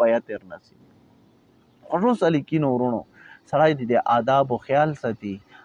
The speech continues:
آدابو زده کولو کوشش دې کوي چې دغه شي نه موږ نه رسمي او رواجي شی نه سي جوړ. بې دې رسمي او رواجي شي یو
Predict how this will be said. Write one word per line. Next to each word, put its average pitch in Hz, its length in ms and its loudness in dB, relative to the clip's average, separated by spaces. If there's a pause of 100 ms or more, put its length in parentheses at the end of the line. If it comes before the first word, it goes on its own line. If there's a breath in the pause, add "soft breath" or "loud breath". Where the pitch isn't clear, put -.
(140)
آدابو 147 400 0
زده 127 240 -4
کولو 151 260 0 (140)
کوشش 160 400 -8
دې 143 180 -4
کوي 123 220 0
چې - 340 -8 (120)
دغه 208 180 0
شي 226 140 4
نه 190 120 4
موږ 180 220 4
نه 160 140 6
رسمي 190 320 2
او 170 120 4
رواجي 139 400 2
شی 139 300 2
نه 120 80 -6
سي 107 180 -12
جوړ. 98 160 -4 (560 soft breath)
بې 160 180 4
دې 190 80 6 (120)
رسمي 214 300 2
او 240 100 2
رواجي 190 400 2
شي 202 140 0
یو 185 60 6